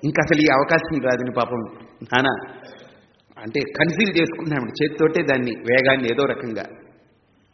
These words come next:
ఉన్నాడు. తొమ్మిదిన్నర అయింది. "స్వామీజీ, ఇంక ఉండలేని పరిస్థితి అయిపోతుంది." "అదేంటయ్యా వెంకటేశ్వర స్వామి, నీకు అసలు అదృష్టం."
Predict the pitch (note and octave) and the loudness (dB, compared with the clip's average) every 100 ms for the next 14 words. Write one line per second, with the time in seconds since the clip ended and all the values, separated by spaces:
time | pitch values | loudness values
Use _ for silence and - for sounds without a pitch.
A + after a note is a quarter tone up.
0 | _ _ _ G2 G2+ C#2 - _ _ _ | _ _ _ -14 -12 -14 -20 _ _ _
1 | _ _ _ _ G2+ A2 G#2+ A2 G#2 G#2+ | _ _ _ _ -8 -4 -4 -4 -6 -10
2 | G2+ F#2 - - _ _ _ _ _ _ | -10 -12 -18 -20 _ _ _ _ _ _
3 | - F#2+ G2 G2 G#2 F#2+ F#2 G2+ A2+ G#2+ | -12 -8 -6 -6 -8 -8 -6 -4 -4 -4
4 | F#2+ F#2+ - F#2+ - - - - _ _ | -8 -8 -12 -14 -14 -18 -18 -20 _ _
5 | _ _ _ _ _ - - - _ - | _ _ _ _ _ -20 -20 -20 _ -16
6 | - A2+ A2+ F#2 F#2 A#2+ A2+ F2+ - C3 | -6 -4 -4 -6 -8 -8 -10 -12 -8 -8
7 | A#2+ - - - G#2+ A2 A2 G2+ - - | -6 -10 -12 -14 -8 -4 -4 -4 -10 -14
8 | - - - | -14 -18 -20